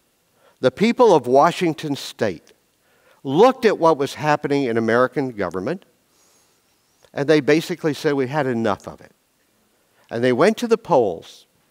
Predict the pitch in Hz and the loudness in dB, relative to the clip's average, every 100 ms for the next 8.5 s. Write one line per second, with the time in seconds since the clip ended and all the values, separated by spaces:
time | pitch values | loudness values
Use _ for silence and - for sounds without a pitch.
0 | _ _ 123 127 117 - 165 160 180 180 | _ _ -4 -4 -4 -2 2 4 2 -2
1 | - 139 123 - 135 - - 80 _ _ | -4 -4 -4 -8 -12 -14 -16 -20 _ _
2 | _ _ - _ 113 160 156 196 214 208 | _ _ -20 _ 2 2 4 4 6 4
3 | 165 214 254 208 110 - - - 139 131 | 4 4 4 4 2 -6 -20 2 2 2
4 | - 165 151 135 - - - 135 127 110 | 0 2 6 4 2 -6 -2 0 0 -2
5 | - 135 123 120 104 90 80 - - - | -4 0 0 0 -2 -4 -10 -20 -20 -20
6 | _ _ _ _ - - 160 - 180 - | _ _ _ _ -16 -4 -2 2 0 4
7 | 214 233 220 170 - 156 143 131 120 117 | 6 8 8 4 2 2 4 4 4 2
8 | - 113 120 104 82 | -4 0 2 2 -2